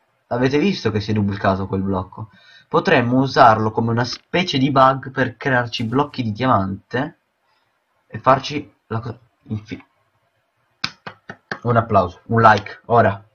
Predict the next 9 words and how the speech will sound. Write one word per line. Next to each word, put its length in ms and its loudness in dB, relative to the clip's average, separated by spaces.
metti 240 -4
il 80 2
like, 380 0
dai. 320 2
Abbiamo 180 -2
trovato 300 2
quella 200 2
gigantesca 580 -2
barca. 400 0